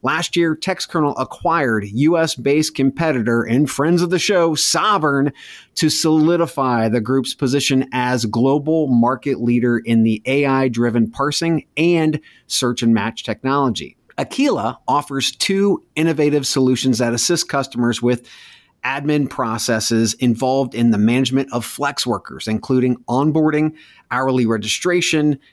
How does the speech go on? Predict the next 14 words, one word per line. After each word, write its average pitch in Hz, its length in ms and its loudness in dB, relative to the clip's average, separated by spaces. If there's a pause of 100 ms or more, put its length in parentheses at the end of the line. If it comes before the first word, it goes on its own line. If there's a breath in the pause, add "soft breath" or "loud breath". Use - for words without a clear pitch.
(100)
time 156 300 -2
interpretation, 147 960 -2 (420 loud breath)
digital 127 360 0
signing, 175 680 0
and 135 340 2
vendor 120 600 0
management. 113 580 -2
Together, 139 440 -2 (100)
Aquila 175 580 0 (160)
and 156 580 2
Textkernel 117 720 -2
served 117 680 0 (120)
a 117 360 -2 (120)
combined 139 840 2